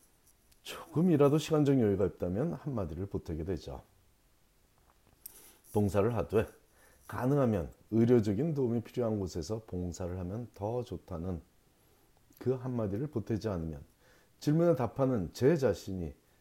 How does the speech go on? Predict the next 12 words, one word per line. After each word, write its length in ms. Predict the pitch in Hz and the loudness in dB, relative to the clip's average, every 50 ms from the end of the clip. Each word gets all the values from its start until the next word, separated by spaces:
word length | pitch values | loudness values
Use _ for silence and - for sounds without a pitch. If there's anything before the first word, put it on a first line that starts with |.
| _ _ _ _ _ - | _ _ _ _ _ -20
불안해지는데, 1160 | - - 80 80 82 92 113 123 113 113 113 98 98 104 104 87 78 65 67 78 76 - - _ _ _ _ _ _ _ _ _ _ _ _ _ - | -20 -14 -10 -8 -6 -4 -2 -2 -2 -2 -2 -2 -2 -2 -4 -4 -6 -6 -6 -8 -10 -12 -16 _ _ _ _ _ _ _ _ _ _ _ _ _ -10
혹시라도 500 | - 123 - - - 160 151 113 95 127 | -10 -8 -8 -8 -2 2 2 2 2 2
잘못된 460 | 143 - 139 131 131 127 120 131 120 113 | 0 0 0 0 0 0 0 0 0 2
정보로 480 | 110 101 95 82 90 85 69 65 - - | 0 -2 -2 -4 -4 -6 -8 -10 -12 -12
한 200 | - 110 120 117 - | -8 -8 -8 -8 -6
젊은이의 520 | - 95 95 95 95 95 95 95 98 95 | -4 -4 -2 -2 -2 -2 -2 -2 -2 -2
인생에 360 | 87 82 71 82 80 87 127 | -4 -6 -8 -8 -8 -8 -8
부정적인 720 | 127 - - 101 127 135 143 147 131 131 101 98 107 113 110 | -10 -10 -6 -4 -2 -2 -2 -2 -2 -4 -4 -4 -4 -4 -4
영향을 420 | 95 85 82 82 78 80 87 92 - | -6 -6 -6 -8 -8 -10 -10 -12 -10
주는 260 | - 90 90 87 85 85 | -10 -8 -6 -6 -6 -6
건 120 | 87 90 | -6 -6
아닌지 560 | 82 78 76 76 73 73 69 - 101 110 107 | -6 -6 -6 -8 -8 -10 -8 -6 -6 -6 -6